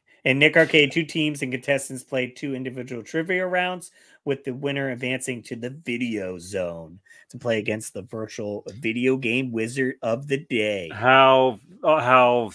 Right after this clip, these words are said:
Speaker 2: fitting is that? They even stole the name.
Speaker 1: <laughs>
Speaker 2: Video game wizard. Hmm.
Speaker 1: What,
Speaker 2: Copyright.
Speaker 1: imagine, imagine you're playing against, uh, Fred
Speaker 2: Fred
Speaker 1: Savage.
Speaker 2: Savage. Or the, no, the, what's the little kid's name?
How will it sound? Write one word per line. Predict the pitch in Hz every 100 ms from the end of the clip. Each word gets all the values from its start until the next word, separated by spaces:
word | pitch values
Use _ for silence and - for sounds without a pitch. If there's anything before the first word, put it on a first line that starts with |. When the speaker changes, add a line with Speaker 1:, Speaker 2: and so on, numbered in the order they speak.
| _
Speaker 2:
fitting | 135 131 131 123
is | 104
that? | 95 143 147 117
They | 113
even | 110 113 113 104
stole | - 131 110
the | 113
name. | 113 135 123 95 92 _
Speaker 1:
<laughs> | 571 - - - - - - - - - - - _ - _ _ - 101 -
Speaker 2:
Video | 131 131 131
game | 113 131 123 117
wizard. | 135 156 131 104 85 -
Hmm. | 139 147 127 113 98 -
Speaker 1:
What, | 147 156
Speaker 2:
Copyright. | 156
Speaker 1:
imagine, | - 147 151 170 - _
imagine | 185 139 135 139 135
you're | 131
playing | 131 131
against, | 127 120 120 117 -
uh, | - 151 - 131 117 113 120 -
Fred | - 123
Speaker 2:
Fred | 120 120 120
Speaker 1:
Savage. | 117 117 117 -
Speaker 2:
Savage. | 147
Or | 139
the, | 156
no, | 170 165 147
the, | 170
what's | 180 -
the | 185
little | 175
kid's | 147 170 135 123
name? | 113 107 98